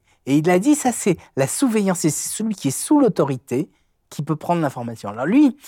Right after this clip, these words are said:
il est très positif, parce qu'il dit, cette souveillance, ça veut dire que si par exemple,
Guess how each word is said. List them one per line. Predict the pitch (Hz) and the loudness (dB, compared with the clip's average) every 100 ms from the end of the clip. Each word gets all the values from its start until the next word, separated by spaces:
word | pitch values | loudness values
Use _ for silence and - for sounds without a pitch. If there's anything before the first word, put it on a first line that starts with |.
| - - | -20 -6
il | 135 | 0
est | 160 | 2
très | 233 | 0
positif, | 220 170 185 262 208 | 2 2 2 0 -2
parce | 185 - | -4 -8
qu'il | - | -6
dit, | 185 277 294 _ _ _ | -4 -2 -2 _ _ _
cette | - 185 175 | -4 -4 -2
souveillance, | 220 190 185 262 277 | 0 2 4 2 0
ça | 196 | -2
veut | 160 | -6
dire | 214 233 | -6 -6
que | - 151 127 - _ | 0 -2 -2 -20 _
si | - - 190 | -12 -8 -4
par | 175 175 | -2 0
exemple, | 180 185 185 175 123 | 0 2 0 0 -6